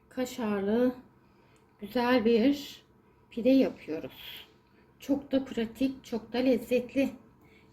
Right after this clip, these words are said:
Evet, şimdi buyurun bu enfes lezzetli olan tarifimizin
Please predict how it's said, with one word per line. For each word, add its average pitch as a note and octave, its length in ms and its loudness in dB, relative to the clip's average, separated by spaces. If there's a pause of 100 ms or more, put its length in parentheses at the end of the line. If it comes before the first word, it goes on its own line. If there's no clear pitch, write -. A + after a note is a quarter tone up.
Evet, B3 280 -2
şimdi B3 360 -2
buyurun B3 580 4 (360)
bu B3+ 300 2
enfes B3 580 -2
lezzetli A3+ 520 -2
olan G#3+ 420 2
tarifimizin A3+ 1040 2